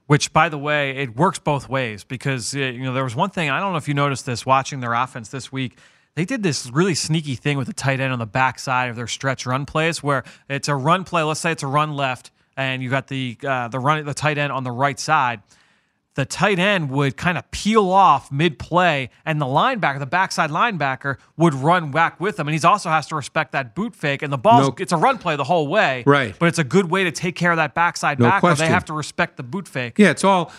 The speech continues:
Speaker 2: well, what we've seen now in the N F L, and, and the principle probably comes from college, not the exact plays, but you're seeing so much more now with misdirection and deception on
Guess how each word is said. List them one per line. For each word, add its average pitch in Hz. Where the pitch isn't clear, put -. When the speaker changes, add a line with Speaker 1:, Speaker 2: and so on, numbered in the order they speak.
Speaker 2:
well, 202
what 240
we've 220
seen 180
now 127
in 120
the 123
N 123
F 117
L, 117
and, 127
and 127
the -
principle 127
probably 131
comes 127
from 117
college, 110
not 127
the 107
exact 117
plays, 127
but 143
you're 139
seeing 175
so 165
much 160
more 139
now 110
with 117
misdirection 131
and 117
deception 117
on 113